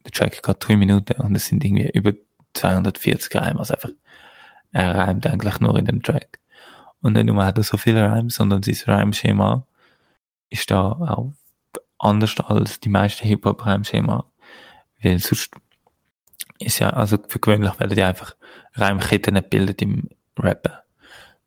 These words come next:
Er macht's aber so, dass er quasi Reimketten macht und dann in der alten, also in der ersten Reimkette quasi schon die Anfang,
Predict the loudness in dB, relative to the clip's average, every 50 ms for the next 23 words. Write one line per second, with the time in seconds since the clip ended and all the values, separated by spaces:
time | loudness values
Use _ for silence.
0 | _ _ -2 -2 -2 -2 -2 -6 -4 -4 -2 -2 -2 -2 2 2 2 4 4 2
1 | 0 0 -4 -6 -6 -6 -12 -12 _ _ _ _ _ -20 -20 -16 -4 -2 0 0
2 | 2 2 4 4 4 2 2 -2 -2 -4 -2 0 0 2 2 2 2 2 0 -2
3 | -4 -10 -12 -14 -8 -8 -2 0 2 2 2 0 -2 -4 -2 -2 -2 -2 0 0
4 | 0 0 0 0 0 2 2 2 0 0 -2 -6 -6 -6 -6 -6 -6 -4 -6 -4
5 | -2 0 -2 -2 0 -2 -2 0 0 0 -2 -2 -4 -6 -6 -4 -4 -4 -4 -4
6 | -6 -10 _ _ _ -20 _ -20 _ _ _ _ _ -4 -2 0 0 0 2 2
7 | 2 2 2 0 -4 _ _ _ _ _ _ _ _ _ _ _ _ _ _ _
8 | _ _ _ _ _ _ _ -8 -4 0 0 0 0 2 0 0 0 0 0 -2
9 | -4 -8